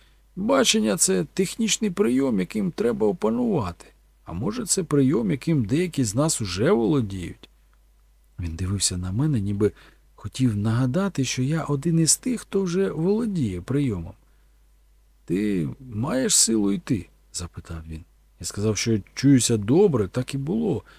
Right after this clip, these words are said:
Я не був голодним, хоча цілий день не їв. Дон Хуан поклав хліб і кілька шматочків сухого м'яса в наплічник, подав його мені і кивнув головою, щоб я рушав за ним. «Куди ми йдемо?» — запитав я.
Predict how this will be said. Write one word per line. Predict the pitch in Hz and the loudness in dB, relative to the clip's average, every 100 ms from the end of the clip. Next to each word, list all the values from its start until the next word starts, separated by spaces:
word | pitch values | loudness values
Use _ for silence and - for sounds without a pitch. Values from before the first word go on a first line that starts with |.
| _ _ _ | _ _ _
Я | 82 | -6
не | 90 | 0
був | 110 160 | 6 6
голодним, | 104 101 92 143 143 104 | 4 -2 2 2 4 0
хоча | 90 95 123 113 | -2 -2 2 2
цілий | - 127 127 113 | 2 2 4 4
день | 104 139 123 | 4 4 4
не | 113 | 2
їв. | 101 143 165 - - - _ _ - | 2 2 2 0 -8 -20 _ _ -14
Дон | 92 104 | -2 -2
Хуан | 85 110 120 101 | 0 2 2 2
поклав | 104 - 123 117 | 0 2 2 4
хліб | 92 - 160 107 - - _ _ | 2 -2 -2 -2 -6 -16 _ _
і | 127 | -4
кілька | 226 226 175 | -2 2 2
шматочків | - 156 143 190 - 135 | 4 2 2 0 2 0
сухого | - 156 - 139 113 | 0 -2 0 2 4
м'яса | 110 160 214 - | 2 2 0 2
в | 131 | 4
наплічник, | 120 110 107 95 - 90 - - _ _ | 2 2 -2 -2 -4 -6 -10 -16 _ _
подав | - 233 262 165 | -8 0 4 8
його | 143 139 | 10 10
мені | 151 196 254 190 | 8 6 2 2
і | |
кивнув | - 151 151 160 | 0 0 2 2
головою, | 117 117 127 147 185 160 | 2 2 0 -2 -4 -4
щоб | - 123 | -4 -4
я | 131 127 | -4 -6
рушав | 107 - 120 107 | -8 -8 -8 -6
за | 104 | -8
ним. | 101 90 98 - _ _ _ _ _ _ _ _ _ - | -8 -10 -14 -20 _ _ _ _ _ _ _ _ _ -12
«Куди | 120 139 175 | -6 -2 0
ми | 175 | 0
йдемо?» — | 165 170 160 110 | 0 0 0 0
запитав | 92 90 92 98 87 | -4 -6 -8 -6 -6
я. | 85 78 | -6 -8